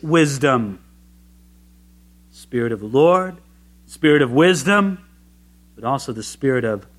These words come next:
understanding is upon him. That's the third point, isn't it? Jesus understands all things,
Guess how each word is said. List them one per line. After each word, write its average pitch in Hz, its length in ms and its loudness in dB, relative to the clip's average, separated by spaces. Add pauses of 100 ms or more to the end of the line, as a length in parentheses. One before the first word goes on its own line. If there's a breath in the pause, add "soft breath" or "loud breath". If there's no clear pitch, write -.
(140)
understanding 123 1500 -8
is 104 100 -20
upon 104 380 -18
him. 110 200 -18 (300)
That's 139 200 -14
the 101 100 -20
third 143 300 -8
point, 107 280 -12
isn't 113 200 -14
it? 160 80 -20 (1700)
Jesus 180 520 0
understands 185 960 0
all 240 240 6
things, 123 680 -4